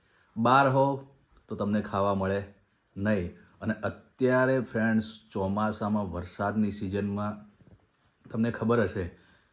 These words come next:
કે ગરમા ગરમ કોઈ પણ વસ્તુ, ચીજ વસ્તુ બને ખાવાની એટલે એના ઉપર તૂટી પડવાની ઈચ્છા થાય.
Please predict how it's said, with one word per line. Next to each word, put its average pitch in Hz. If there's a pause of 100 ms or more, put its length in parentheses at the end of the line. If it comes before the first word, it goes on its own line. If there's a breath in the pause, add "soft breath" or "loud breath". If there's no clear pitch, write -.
(140 soft breath)
કે 117
ગરમા 123
ગરમ 123 (600)
કોઈ 123
પણ 127
વસ્તુ, 101
ચીજ 107
વસ્તુ 98
બને 95 (280)
ખાવાની 90 (760)
એટલે 107
એના 98
ઉપર 98 (960 soft breath)
તૂટી 117
પડવાની 107
ઈચ્છા 95
થાય. 87